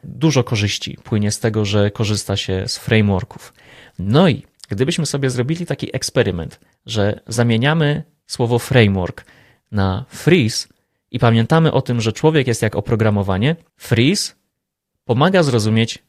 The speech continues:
człowieka, czyli pomaga zrozumieć oprogramowanie, bo definiuje, nazywa,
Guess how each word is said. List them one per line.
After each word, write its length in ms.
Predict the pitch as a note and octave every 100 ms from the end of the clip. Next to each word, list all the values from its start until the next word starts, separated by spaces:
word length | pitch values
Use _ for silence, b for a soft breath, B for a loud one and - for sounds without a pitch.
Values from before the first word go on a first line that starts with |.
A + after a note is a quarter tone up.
| _
człowieka, 520 | - E3 F#2 - D2 - _ _ -
czyli 180 | G3
pomaga 380 | G#3+ D#3+ G2 G#2+
zrozumieć 440 | A#2 G#2+ F#2 F#2+ -
oprogramowanie, 760 | - C3 C3+ A2+ F#2+ F#2+ - _ _ _ _
bo 420 | G2+ A2+ D#3+ G3+ -
definiuje, 640 | C3+ D3 E3+ D3+ G#2+ D2 -
nazywa, 760 | - G#2+ B2 A#2+ G2+ D#2 - _